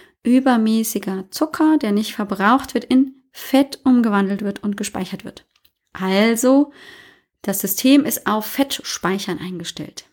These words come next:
Blöde Geschichte, wenn man abnehmen will, oder? Genau. So. Und wann ist jetzt also tatsächlich Cortisol unser Thema? Richtig. Im Stress? Ja,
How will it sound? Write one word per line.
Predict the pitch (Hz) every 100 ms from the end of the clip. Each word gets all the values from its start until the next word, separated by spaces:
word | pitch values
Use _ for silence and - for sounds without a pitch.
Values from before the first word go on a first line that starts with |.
| _ _ _ _ - 392 320 -
Blöde | 294 254 294
Geschichte, | 320 - 302 320
wenn | 247
man | 240 247
abnehmen | 247 - 240 240 240
will, | 214
oder? | 233 254 370 427 _ _ _ _ -
Genau. | 226 196 - _ _ - - _
So. | - 339 311 - - - - _ _ _ -
Und | 233 202
wann | 196 196 226 - -
ist | 247 -
jetzt | 220 214 -
also | 208 208 208 208 - - -
tatsächlich | - 214 196 196 202 -
Cortisol | - 214 214 - 196 185 - 180 196 294
unser | 254 254 262
Thema? | 262 240 240 240 240 247 _ _ - -
Richtig. | 185 196 190 - - 190 185 180 175 170 - - _ _ _ _ _ _
Im | - 165
Stress? | - - 214 226 240 - - _ _
Ja, | - 359